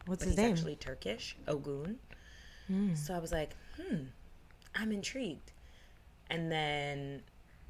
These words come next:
Speaker 2: um, you know, we just had, like, interesting banter when talking, and he was very, like, "When am I seeing you?" Da, da, da, da. So I was like, "Okay, niggas is direct. All right."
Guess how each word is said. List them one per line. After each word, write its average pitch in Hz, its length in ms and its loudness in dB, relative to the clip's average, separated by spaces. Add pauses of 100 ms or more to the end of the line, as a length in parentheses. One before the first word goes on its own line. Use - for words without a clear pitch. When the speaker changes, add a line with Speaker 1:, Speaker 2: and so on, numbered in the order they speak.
(160)
Speaker 2:
um, 135 540 0 (880)
you 202 200 6
know, 147 100 8
we 156 60 4
just - 140 0
had, 170 140 6
like, 156 220 2
interesting 156 460 0
banter 143 580 2
when 139 400 -2
talking, 147 420 0
and 143 120 -2
he 139 60 0
was 135 120 -2
very, 139 300 2
like, - 320 0 (1040)
"When 143 240 2
am 135 100 -2
I 135 80 2
seeing 180 340 0
you?" - 240 -8 (300)
Da, 135 120 -2
da, 143 100 0
da, 151 120 2
da. 175 260 6
So - 160 -2
I - 20 2
was 143 100 -4
like, 139 140 -4
"Okay, 247 640 0 (420)
niggas 175 300 -2
is 202 160 -4
direct. 214 580 2
All 226 140 2
right." 208 400 6